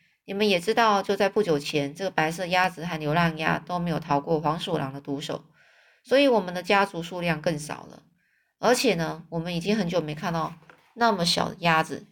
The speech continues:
因为就像大家所说知道的，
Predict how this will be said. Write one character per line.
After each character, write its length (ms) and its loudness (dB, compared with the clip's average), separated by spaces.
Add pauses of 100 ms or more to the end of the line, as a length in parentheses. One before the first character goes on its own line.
(840)
因 140 2
为 100 4
就 160 6
像 240 4
大 140 4
家 180 2
所 160 -6
说 180 -6
知 220 -8
道 200 4
的， 200 -12